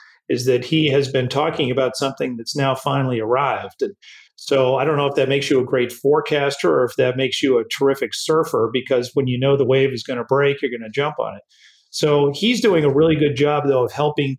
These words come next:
to define where we need to look more closely. One of the issues that I saw the other day that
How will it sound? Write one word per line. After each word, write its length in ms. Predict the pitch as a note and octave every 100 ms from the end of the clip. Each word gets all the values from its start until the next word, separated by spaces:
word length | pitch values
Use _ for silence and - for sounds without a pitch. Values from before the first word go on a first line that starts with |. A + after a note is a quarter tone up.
| -
to 160 | C#3 A#2+
define 720 | B2 A2 - D3+ D#3 D3 C3+
where 180 | B2+ B2
we 100 | C3+
need 240 | C#3+ C3+
to 80 | C#3
look 200 | B2 C#3
more 180 | C3+ A#2
closely. 600 | A#2 D3+ D3+ D3 A2+ G2 - - - _
One 220 | D3 E3
of 80 | A3+
the 160 | E3+ D3
issues 480 | C#3+ C#3+ C3 B2+ -
that 220 | C3+ B2+
I 100 | A#2+
saw 400 | - C#3 C3 B2+
the 160 | B2
other 180 | B2+ C3
day 400 | B2+ B2+ C3 C3+ B2
that 140 | A2